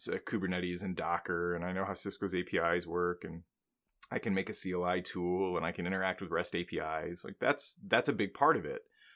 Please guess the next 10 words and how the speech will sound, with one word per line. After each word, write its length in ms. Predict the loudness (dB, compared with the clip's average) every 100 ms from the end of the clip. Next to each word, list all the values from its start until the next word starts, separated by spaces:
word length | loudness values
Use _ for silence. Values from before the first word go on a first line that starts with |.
| _ -2
But 140 | 2
being 160 | 4 6
able 260 | 6 4
to 160 | 2 0
be 400 | 0 2 4 4
kind 220 | 2 0
of 80 | 0
on 480 | 2 4 6 6 2
your 720 | 2 0 2 4 4 4 0 -8 _
expert 600 | 0 0 -2 -2 -2 -2